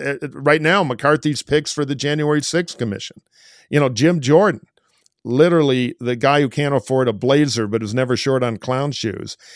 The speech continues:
is gonna grab the microphone and scream and yell and make a mockery out of something that's actually really, really important. So I, I'm of two minds. I'm of, by the rules of how you normally win and lose campaigns, they ought to be in trouble because of the special factors of a first term, midterm, and redistricting and reapportionment.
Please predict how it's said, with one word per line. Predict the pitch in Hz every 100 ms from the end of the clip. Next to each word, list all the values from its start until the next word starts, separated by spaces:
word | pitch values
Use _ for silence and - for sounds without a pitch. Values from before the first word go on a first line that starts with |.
| -
is | 120 110
gonna | 143 123
grab | 101 127 143 160
the | 156
microphone | 135 127 117 - 110 107 110
and | 101
scream | - - 127 143
and | 156 143
yell | 117 107 104 101 - - _ -
and | 117 117
make | 127 120
a |
mockery | 113 127 160 165 120 107
out |
of | 110
something | - 123 123
that's | 117 127
actually | 131 - 123
really, | 104 110 117 117
really | 117 120
important. | 110 101 139 139 107
So | -
I, | 196 190 208
I'm | 233
of | 180
two | 175
minds. | 143 104 - 135
I'm | 143 165
of, | 131 - - _
by | 156
the | 151
rules | 143 185 247 185
of | 170 135
how | 135
you | 160
normally | 156 165 156
win | 139 147
and | 139
lose | 139
campaigns, | - 127 113 127 117
they | 117
ought | 113
to | 110
be | 113
in | 98
trouble | 120 113 90 - - - _
because | 127 151 156
of | 143
the | 127
special | - 135 - 123
factors | - 123 120 127 104
of | 104
a | 104
first | 95 120 113 -
term, | 120 107
midterm, | 110 117 127 123 127
and | 110 113 113
redistricting | 104 107 107 101 - 101 117 - 117
and | 110
reapportionment. | 104 104 - 113 107 113 120